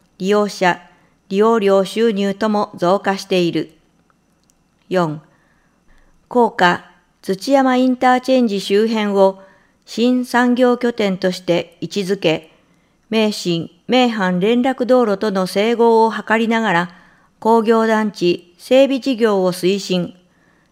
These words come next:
南北軸、東西軸の広域的な交通網を生かした活力ある産業、交流都市の実現を目指す。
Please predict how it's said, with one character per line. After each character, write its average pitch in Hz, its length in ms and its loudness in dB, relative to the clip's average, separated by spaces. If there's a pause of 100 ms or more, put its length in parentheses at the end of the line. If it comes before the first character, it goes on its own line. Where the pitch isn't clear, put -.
(120)
南 196 240 0
北 202 240 0
軸、 170 440 -4 (360)
東 254 240 2
西 277 200 2
軸 220 260 -2
の 185 260 0
広 240 280 2
域 254 160 -8
的 240 240 0
な 233 200 0
交 254 220 4
通 269 260 0
網 190 280 2
を 180 80 4
生 180 100 -4
か 214 140 -2
し - 100 -12
た 165 220 -2 (560)
活 190 280 -4
力 202 300 0
あ 208 80 2
る 180 240 -2
産 240 380 0
業、 175 320 -2 (520)
交 220 240 0
流 220 160 -2
都 226 140 -2
市 - 140 -10
の 180 260 -2
実 165 300 -6
現 214 240 0
を 202 80 -2
目 190 80 -2
指 190 180 -4
す。 165 260 -8